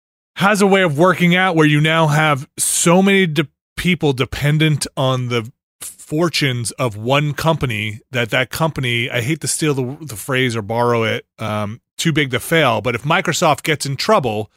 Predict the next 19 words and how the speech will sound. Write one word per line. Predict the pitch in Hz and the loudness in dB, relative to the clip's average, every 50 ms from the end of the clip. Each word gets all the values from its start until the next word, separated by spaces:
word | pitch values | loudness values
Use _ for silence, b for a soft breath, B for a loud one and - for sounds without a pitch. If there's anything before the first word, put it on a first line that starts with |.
| b b b b b b _ _ _ - | b b b b b b _ _ _ -12
you | 156 143 135 | -10 -8 -6
can't | - - 185 190 190 - | -2 0 0 0 2 2
just, | - 165 139 - - - _ _ _ _ _ _ _ _ _ _ _ _ _ b b b _ _ - - | 0 0 0 -2 -6 -12 _ _ _ _ _ _ _ _ _ _ _ _ _ b b b _ _ -8 -4
a | 143 | 0
lot | 143 156 165 165 170 | 2 4 4 4 2
of, | 160 - - _ _ _ _ _ _ _ _ _ _ _ - | 0 -2 -6 _ _ _ _ _ _ _ _ _ _ _ -6
the | - 139 | -4 -4
government | 135 120 113 180 196 196 180 170 160 143 143 | -4 -2 0 0 2 4 4 4 2 2 0
might | 139 143 139 120 | 0 0 0 0
have | 110 135 135 | 0 0 0
a | 131 131 120 | 2 0 0
hard | 98 127 143 135 117 | 2 2 0 2 2
time | - 147 135 131 123 | 0 0 0 0 0
letting | 127 127 127 127 | -2 -2 -2 0
Microsoft | 123 127 123 120 - 127 - - 139 123 110 | 0 -2 -2 -2 -2 -4 -2 0 0 0 -2
just | 98 - 123 110 - - | -2 -4 -6 -6 -6 -4
fucking | - 120 - - 110 107 - - | -4 -6 -4 -6 -10 -10 -6 -4
eat | 127 120 107 | -4 -2 -2
it. | 104 101 | -4 -6